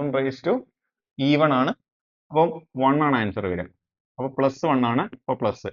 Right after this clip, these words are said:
അപ്പൊ നമ്മള് മൈനറിന്റെ കൂടെ ഇടേണ്ട സൈൻ, അതായത് കോഫാക്ടർ ഫൈൻഡ് ചെയ്യാൻ മൈനറിന്റെ കൂടെ ഇടേണ്ട ഈ സൈന്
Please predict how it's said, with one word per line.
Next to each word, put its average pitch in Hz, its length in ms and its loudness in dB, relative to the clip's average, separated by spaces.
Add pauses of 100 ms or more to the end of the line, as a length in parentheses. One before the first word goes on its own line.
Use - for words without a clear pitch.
(880)
അപ്പൊ 156 100 2
നമ്മള് 180 200 4
മൈനറിന്റെ 180 600 4
കൂടെ 170 320 6
ഇടേണ്ട 151 320 6 (960)
സൈൻ, 131 380 6
അതായത് 135 300 4
കോഫാക്ടർ 156 600 4
ഫൈൻഡ് 151 260 4
ചെയ്യാൻ 160 140 4
മൈനറിന്റെ 151 440 2
കൂടെ 147 260 4
ഇടേണ്ട 139 280 4 (600)
ഈ 147 60 2
സൈന് 147 520 4